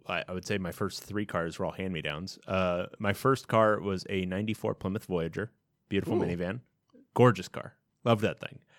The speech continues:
Speaker 1: I think of the cars I have, uh, either gotten or owned, the ninety-four Plymouth Voyager is my favorite.
Speaker 2: Really? The first one?
Speaker 1: Yeah, because, uh, you can fit a lot of people in a minivan.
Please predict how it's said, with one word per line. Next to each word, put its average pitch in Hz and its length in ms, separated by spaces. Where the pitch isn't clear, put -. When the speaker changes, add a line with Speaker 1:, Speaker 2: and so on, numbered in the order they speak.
Speaker 1:
I 123 100
think 165 240
of 123 280
the 117 100
cars 110 320
I 90 120
have, 92 380
uh, 78 460
either 92 220
gotten 98 300
or - 180
owned, 82 380
the 85 400
ninety-four 98 400
Plymouth 90 260
Voyager 80 400
is 78 100
my - 100
favorite. - 340
Speaker 2:
Really? 302 380
The 139 60
first 127 260
one? 104 200
Speaker 1:
Yeah, 131 160
because, 143 380
uh, 120 440
you 143 120
can 135 100
fit 208 140
a - 20
lot 180 140
of 135 80
people 147 220
in 90 40
a 87 40
minivan. 78 400